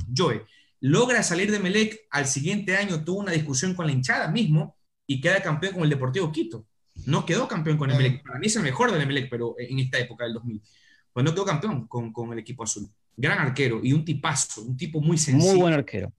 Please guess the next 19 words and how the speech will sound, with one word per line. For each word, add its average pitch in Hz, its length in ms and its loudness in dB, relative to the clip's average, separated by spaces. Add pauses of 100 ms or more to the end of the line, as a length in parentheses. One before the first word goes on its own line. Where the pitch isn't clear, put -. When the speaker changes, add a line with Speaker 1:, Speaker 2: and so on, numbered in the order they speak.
Speaker 1:
muy 160 260 0
amigable. 131 720 -2 (1900)
Speaker 3:
Hizo 180 240 6
una 190 80 6 (140)
Speaker 2:
Tremendo. 180 100 6
Speaker 3:
gran 185 160 6
carrera 180 520 4
en 151 220 4
Quilmes 143 580 4
y 120 300 6
lo-, 123 180 6
nos 123 160 4
logró 127 360 6
un 151 160 6
ascenso 170 800 4
después 131 280 0
de 127 120 0
quince 147 420 0
años, 143 400 4